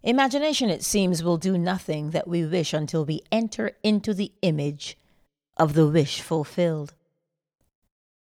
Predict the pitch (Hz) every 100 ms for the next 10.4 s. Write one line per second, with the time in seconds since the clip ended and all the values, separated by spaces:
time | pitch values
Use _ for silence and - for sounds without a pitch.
0 | _ 202 247 233 311 - 254 - - 202
1 | 190 190 180 175 160 147 - 165 160 190
2 | - 165 143 143 151 160 - 151 - 170
3 | 151 147 156 151 147 131 156 147 - -
4 | - 156 139 165 160 165 151 - - 156
5 | 151 147 143 151 156 - 208 247 - -
6 | - 151 175 208 180 - 226 269 - 160
7 | 147 - 247 285 - 147 139 - - -
8 | 175 156 135 175 226 277 226 262 - -
9 | 240 185 175 160 - 185 165 156 143 151
10 | 170 196 247